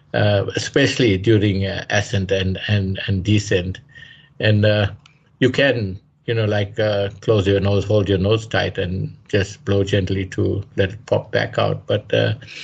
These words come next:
we can do it. Uh, infants don't know that or not capable of doing it. So that is why they tend to, uh, you know, suffer more than anyone else.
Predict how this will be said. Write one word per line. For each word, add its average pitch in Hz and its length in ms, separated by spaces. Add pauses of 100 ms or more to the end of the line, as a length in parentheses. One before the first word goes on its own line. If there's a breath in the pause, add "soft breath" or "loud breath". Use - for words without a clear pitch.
(280 loud breath)
we 123 140
can 117 240
do 113 160
it. 107 160
Uh, 107 300
infants 107 340
don't 101 240
know 104 160
that 101 260
or 101 120
not 98 260
capable 101 500
of 98 140
doing 107 180
it. 104 180
So - 120
that 104 200
is 101 140
why 98 220
they 98 420 (600 loud breath)
tend 104 240
to, 104 240
uh, 104 140 (100)
you 107 140
know, 101 180
suffer 101 400
more 98 200
than 104 180
anyone 101 360
else. 110 400